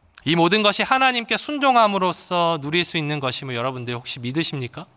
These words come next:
원망하고 부정할 수 있었어요.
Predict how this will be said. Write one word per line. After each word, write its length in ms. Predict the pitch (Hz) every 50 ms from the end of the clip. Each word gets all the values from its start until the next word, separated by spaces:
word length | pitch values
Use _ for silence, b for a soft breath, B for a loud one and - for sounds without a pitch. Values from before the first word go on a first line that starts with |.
| _ _ _ _ _ _ _ _ _ _ _ _ _ _ _ _ _ _ _ _ _ _ _ _ _ _ _ _ _ _ _ _ _ _ _ _ _ _ _ _ _ _ _ _ _ _
원망하고 720 | 135 139 151 160 175 175 170 165 147 139 139 147 170 226 - _ _ _ _ _ _ _ _ _ _ _ _ _ _
부정할 420 | - 170 156 208 208 202 190 175
수 120 | - -
있었어요. 400 | 147 117 - 135 - - - 98